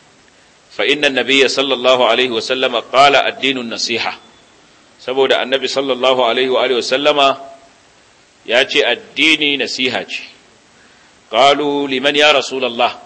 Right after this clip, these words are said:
sahabbai suka ce, nasiha gawa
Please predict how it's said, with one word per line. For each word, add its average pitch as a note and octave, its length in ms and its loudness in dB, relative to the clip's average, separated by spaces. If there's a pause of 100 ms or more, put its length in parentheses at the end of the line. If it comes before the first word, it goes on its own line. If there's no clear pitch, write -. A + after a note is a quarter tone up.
sahabbai G#2+ 420 -6
suka C3+ 300 -6
ce, C3+ 320 -4 (680)
nasiha C#3+ 540 2
gawa A2 400 0